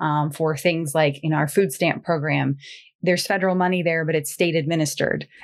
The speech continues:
And the same thing is true of some of these other, like, the hints of socialized programming that the United States has. That power sharing comes from this desire to keep things segregated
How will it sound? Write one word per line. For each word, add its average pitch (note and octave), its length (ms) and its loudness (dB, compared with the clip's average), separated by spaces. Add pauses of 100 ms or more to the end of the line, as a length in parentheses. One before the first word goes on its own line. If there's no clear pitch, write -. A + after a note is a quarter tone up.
(120)
And E3+ 160 2
the F3 60 0
same F3+ 320 0
thing F3 140 0
is E3+ 160 -2
true F3 160 0
of D#3 80 -2
some F3+ 180 0
of D#3+ 120 0
these D3+ 220 -2
other, D3+ 480 0
like, E3 220 -2
the F3+ 100 4
hints G#3 360 0
of F3 120 -2
socialized E3+ 840 0
programming E3+ 560 0
that D#3+ 120 0
the D#3 80 -2
United D#3 360 0
States C#3+ 280 0
has. G3 480 0 (440)
That F#3 400 2
power G#3 560 2
sharing C#3+ 720 2 (420)
comes F3+ 640 0
from D3+ 680 0 (520)
this F#3+ 300 2
desire F3 460 0
to - 140 -4
keep - 280 -2
things E3 340 0
segregated G3+ 680 2